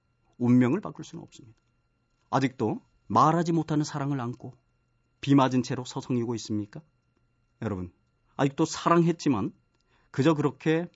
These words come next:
멀리서 바라볼 뿐 다가설 수 없습니까? 여러분, 운명을 바꾸고 싶습니까? 그렇다면 운명을 바꿀 수 있는 행동을 할 수 있도록 그러한 행동 방식이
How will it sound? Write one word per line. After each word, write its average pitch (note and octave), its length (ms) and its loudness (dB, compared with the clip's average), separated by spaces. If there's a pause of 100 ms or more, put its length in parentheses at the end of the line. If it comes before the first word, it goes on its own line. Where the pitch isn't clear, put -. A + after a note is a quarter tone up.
(120)
멀리서 D3 680 -2
바라볼 A#2 420 -4
뿐 G2+ 320 -8 (640)
다가설 A2+ 420 -4
수 F#2 140 -12
없습니까? A2 460 -10 (720)
여러분, F3+ 340 4
운명을 A3+ 420 8
바꾸고 G#3+ 260 -6
싶습니까? - 440 -12 (360)
그렇다면 A#2 640 0 (380)
운명을 F#3+ 460 6
바꿀 C3 320 -8
수 - 120 -10
있는 B2 220 -4 (260)
행동을 A3+ 360 2
할 A3+ 180 -8
수 - 140 -10
있도록 G3 360 -6 (1040)
그러한 F3+ 400 4
행동 A3 460 0
방식이 B2+ 540 -4